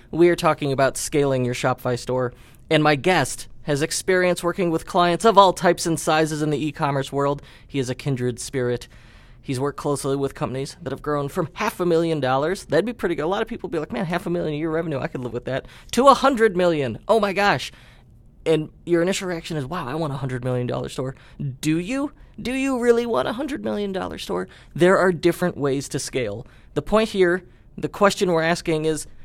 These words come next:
what's the big difference? How do you scale your store? How do you do it? What does that mean? What does that entail? And it is not just stacking up money, you know, in Scrooge McDuck style vaults.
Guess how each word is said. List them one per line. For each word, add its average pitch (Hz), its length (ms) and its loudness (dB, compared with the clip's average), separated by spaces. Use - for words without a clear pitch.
what's 233 260 4
the 247 80 0
big 196 200 2
difference? 190 480 2
How 233 260 4
do 233 60 2
you 202 120 -4
scale 190 340 0
your 156 100 -4
store? 131 540 -2
How 190 120 -2
do 214 60 4
you 214 80 -4
do 170 180 6
it? 170 140 4
What 160 220 4
does 185 120 4
that 175 180 2
mean? 147 200 0
What 143 100 2
does 147 120 -2
that 147 120 2
entail? 131 480 -2
And 196 120 6
it 208 100 6
is 202 220 2
not 190 440 2
just - 360 2
stacking 214 560 2
up 190 140 6
money, 175 520 4
you 160 80 -2
know, 143 320 2
in 151 360 0
Scrooge 185 360 0
McDuck 165 380 0
style 156 280 2
vaults. 165 380 2